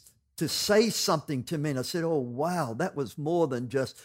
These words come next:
that person. That was the word of God." And I'm not talking about prophetic, and I'm not talking about prophetic utterance. I'm talking about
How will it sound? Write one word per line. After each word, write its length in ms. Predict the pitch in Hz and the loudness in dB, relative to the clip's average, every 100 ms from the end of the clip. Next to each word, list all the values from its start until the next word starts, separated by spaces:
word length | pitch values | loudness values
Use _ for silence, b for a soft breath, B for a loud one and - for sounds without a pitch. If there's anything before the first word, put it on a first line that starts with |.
| B | B
that 280 | 139 180 - | -2 -2 -4
person. 360 | 131 113 131 117 | -6 -6 -6 -4
That 140 | 208 | -2
was 200 | 139 104 | -2 -4
the 80 | 120 | -8
word 280 | 110 147 139 | -2 0 0
of 120 | 92 | 0
God." 400 | - 190 147 - B 135 | 0 0 0 -6 B -2
And 160 | 165 | 2
I'm 140 | 226 214 | 2 2
not 200 | 160 - | 0 2
talking 300 | 175 156 127 | 0 0 2
about 260 | 135 123 | 2 2
prophetic, 460 | 120 - 139 135 - _ _ - - - - _ - B 135 | -2 -4 -2 -2 -6 _ _ -16 -14 -16 -16 _ -20 B 0
and 140 | 165 | 2
I'm 100 | 226 | 6
not 220 | 214 - | 4 4
talking 320 | 180 170 156 | 2 2 0
about 280 | 123 156 143 | 2 2 2
prophetic 440 | 143 - 160 123 131 | -6 -2 0 0 0
utterance. 440 | 175 165 120 - | 0 0 -4 -4
I'm 120 | 165 | -4
talking 460 | 165 170 143 139 127 | -2 2 2 2 -2
about 300 | 113 127 | 2 2